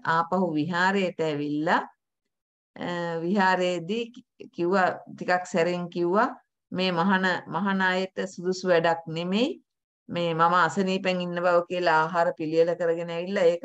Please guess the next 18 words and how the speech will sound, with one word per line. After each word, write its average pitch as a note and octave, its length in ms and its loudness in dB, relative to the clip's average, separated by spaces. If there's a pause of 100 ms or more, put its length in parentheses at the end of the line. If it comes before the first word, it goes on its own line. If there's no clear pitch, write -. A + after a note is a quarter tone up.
පාරේදීම F#3 540 -2
අනුභව F3 440 0
කර F#3+ 140 -4
අපි A3+ 280 -2 (420)
මහන G#3+ 400 4
අය F3+ 300 6
අපි A#3+ 340 0
ඉල්ලලා A3+ 500 2
වචනෙන් A3 500 -6
ඉල්ලගෙන A3+ 420 0 (1000)
ආහාර G#3 420 4
ගන්නෙ G3 340 2
නෑ. F#3 320 0
ඒක G3 200 -4
වටින්නේ G#3 480 0 (100)
නෑ," F#3 120 -2
කියලා G#3 400 -4 (520)
කිව්වා. G#3 360 0